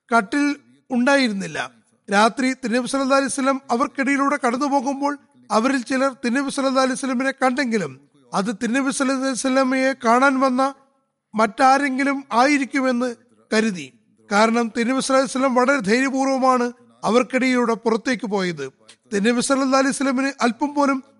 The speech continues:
ഭയമുണ്ടായിരുന്നില്ല. ഈ ഇത്രയും ധൈര്യപൂർവ്വം പുറത്തേക്ക് കടക്കാൻ തിരുനബി സല്ലല്ലാഹു അലൈഹി വസല്ലം ധൈര്യപ്പെടുകയില്ലെന്നും അത് തിരുനബി സല്ലല്ലാഹു അലൈഹി വസല്ലമിനെ കാണാൻ വന്ന ആരെങ്കിലും ആയിരിക്കുമെന്നും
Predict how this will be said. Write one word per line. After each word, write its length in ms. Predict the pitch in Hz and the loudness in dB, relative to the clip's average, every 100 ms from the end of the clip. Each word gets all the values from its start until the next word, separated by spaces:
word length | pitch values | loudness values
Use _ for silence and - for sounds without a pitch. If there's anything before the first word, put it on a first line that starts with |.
| _ | _
ഭയമുണ്ടായിരുന്നില്ല. 1040 | 175 202 277 277 233 214 196 175 143 135 123 _ _ _ | -2 2 2 2 2 2 0 -4 -8 -10 -12 _ _ _
ഈ 180 | 175 214 | -4 -2
ഇത്രയും 640 | 226 _ 214 - 269 269 233 | -4 _ -8 0 0 2 2
ധൈര്യപൂർവ്വം 680 | 240 277 277 269 269 277 - _ _ | 2 2 0 0 0 -2 -10 _ _
പുറത്തേക്ക് 480 | 220 233 285 277 277 | 0 0 0 -2 0
കടക്കാൻ 440 | 277 269 269 277 269 _ _ - | 0 0 2 0 -2 _ _ -4
തിരുനബി 320 | 220 262 254 | -2 0 -2
സല്ലല്ലാഹു 540 | - 277 277 277 277 277 | -2 -2 0 0 0 0
അലൈഹി 120 | 262 | -2
വസല്ലം 260 | - 277 | -4 -4
ധൈര്യപ്പെടുകയില്ലെന്നും 1040 | 240 262 302 294 302 269 262 226 196 139 120 _ _ _ | 0 2 2 0 -2 0 0 0 -2 -6 -12 _ _ _
അത് 120 | 156 202 | -2 -2
തിരുനബി 460 | 226 247 262 262 | -2 -2 0 -2
സല്ലല്ലാഹു 340 | - 277 247 269 | -2 -2 0 0
അലൈഹി 120 | 262 | 0
വസല്ലമിനെ 500 | 208 262 254 262 269 - | -2 -2 0 0 -2 0
കാണാൻ 320 | 233 269 262 | 2 2 2
വന്ന 320 | 269 247 262 - _ _ | 0 0 -2 -6 _ _
ആരെങ്കിലും 600 | 160 226 269 247 269 262 | 2 2 2 2 2 4
ആയിരിക്കുമെന്നും 640 | 269 262 - 254 247 233 | 4 2 -2 -2 0 -2